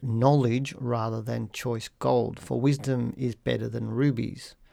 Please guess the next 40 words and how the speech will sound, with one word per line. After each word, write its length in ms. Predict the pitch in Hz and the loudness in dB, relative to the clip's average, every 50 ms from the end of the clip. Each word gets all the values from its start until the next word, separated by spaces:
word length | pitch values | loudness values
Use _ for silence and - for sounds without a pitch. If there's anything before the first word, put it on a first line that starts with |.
| _ _ _ _ _ _ _ | _ _ _ _ _ _ _
and 200 | - 127 123 120 - - | -2 -2 -2 -2 -2 2
all 340 | - 143 151 156 151 143 | 4 6 6 6 6 4
of 100 | 131 120 | 2 0
the, 80 | 123 117 - - - _ _ - - - | -2 -8 -16 -20 -20 _ _ -20 -8 -2
all 380 | - 143 147 151 151 147 139 | 2 4 4 6 4 4 2
the 200 | 127 120 113 123 | 2 0 -2 -2
things 460 | - - - 135 135 127 123 120 104 | -2 -2 -2 0 0 2 0 0 -2
that 160 | 123 120 - 107 | -4 -6 -6 -4
may 280 | 117 117 117 127 139 | -4 0 2 2 2
be 160 | 135 123 127 | 2 2 0
desired 640 | 113 110 113 101 - 113 113 110 110 110 117 - - - _ _ - | 0 -2 -2 -2 -2 -2 -2 -2 -4 -4 -6 -6 -8 -14 _ _ -6
are 560 | 131 123 120 120 120 120 117 120 117 113 - - _ _ _ _ _ _ _ _ _ - | -4 -4 -2 -2 -2 -2 -2 -4 -4 -6 -8 -12 _ _ _ _ _ _ _ _ _ -8
not 480 | 127 123 120 117 131 139 - 143 - | -6 -4 -2 0 0 -2 -2 -6 -10
to 120 | - - 127 | -8 -6 -4
be 160 | 107 113 113 | -2 -2 -4
compared 520 | - - 123 113 104 113 120 120 104 - - - - - _ | -4 -6 -8 -6 -6 -6 -6 -6 -8 -10 -14 -16 -18 -16 _
to 260 | - - - 160 156 | -10 -6 -4 -2 0
it." 140 | 139 - - - - - - - - - - - | -2 -2 -4 -10 -18 -20 -20 -20 -20 -20 -20 -16
So 140 | - - 135 | -4 0 2
what 120 | 151 170 | 4 4
he's 100 | 151 127 | 4 4
saying 260 | - 151 139 131 120 | 4 4 4 4 4
is 380 | 120 120 120 117 117 110 - - - - - - - | 2 0 0 0 -2 -4 -6 -10 -16 -20 -20 -20 -14
wisdom 600 | - 156 117 123 156 165 156 143 151 160 160 156 | -10 -2 4 4 4 4 4 4 4 6 6 6
is 140 | 147 135 120 | 4 2 2
better 300 | - - 123 113 113 117 | 0 -2 0 0 0 -2
than 180 | 107 110 107 | -2 -4 -4
rubies. 400 | 113 120 131 131 - - - 104 | -2 0 0 0 0 -4 -8 -8
So 140 | - - 120 | -6 -6 -4
basically 640 | 107 120 127 120 - 123 - - - 117 110 107 - - | -2 -2 -2 -2 -4 -8 -8 -6 -6 -6 -4 -6 -8 -10
having 340 | - - 120 107 117 110 104 | -8 -6 -6 -4 -4 -2 0
wisdom, 540 | 107 135 143 139 - - 117 117 135 143 143 - - | 2 2 0 0 -2 -4 -4 -2 -2 -4 -4 -4 -4
knowledge 340 | 123 123 123 123 117 107 | -2 -2 -2 -2 -4 -4
and 100 | 110 104 | -6 -4
wisdom 400 | 104 120 131 127 - - 117 110 | -2 -2 -4 -4 -6 -8 -8 -6
is 120 | 113 107 - | -6 -8 -6
better 260 | _ - 120 107 107 | _ -2 -2 -2 -2
than 160 | 107 113 110 | -6 -6 -6
having 300 | 107 113 110 104 107 107 | -6 -6 -6 -6 -6 -6
money. 280 | 107 110 107 101 123 | -4 -4 -4 -6 -8